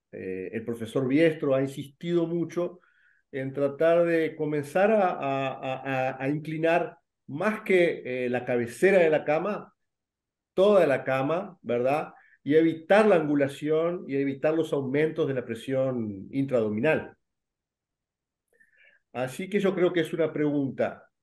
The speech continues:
muy bien formulada y que todavía no tiene una respuesta, digamos,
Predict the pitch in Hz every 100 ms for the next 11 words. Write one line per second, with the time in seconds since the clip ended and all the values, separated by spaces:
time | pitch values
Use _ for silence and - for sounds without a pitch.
0 | _ _ _ _ _ - 120 151 185 180
1 | 170 156 156 127 123 131 143 160 196 -
2 | _ 135 139 139 143 143 139 139 135 156
3 | 180 196 208 208 - - 131 139 139 135
4 | 147 160 165 170 135 143 143 131 120 -
5 | 135 143 139 147 139 131 123 131 139 139
6 | 135 120 - -